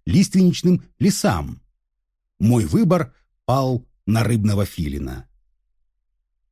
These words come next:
Благодаря репутации выносливого, приспособленного к суровым природным условиям существа,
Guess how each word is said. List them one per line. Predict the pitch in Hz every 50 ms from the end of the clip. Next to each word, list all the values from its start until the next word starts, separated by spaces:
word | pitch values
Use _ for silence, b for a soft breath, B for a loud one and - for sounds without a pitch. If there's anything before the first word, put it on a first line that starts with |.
| _ _ _ _ _ _ -
Благодаря | - 113 143 147 170 151 165 180 180 180
репутации | 170 175 143 - 170 175 185 180 175 - - 156 147
выносливого, | 123 117 107 135 170 - - - 87 73 71 67 64 - - _ _ _ _ _ -
приспособленного | 104 107 - - 127 120 - 160 156 127 131 127 127 123 127 123 123 B B _
к | - -
суровым | - 131 135 156 151 131 123 117 110 -
природным | 120 120 117 127 135 123 117 117 120 -
условиям | - 117 - - 123 139 147 135 120 120 110 104
существа, | - - 110 - - - 120 - - 196 247 214 - 123 -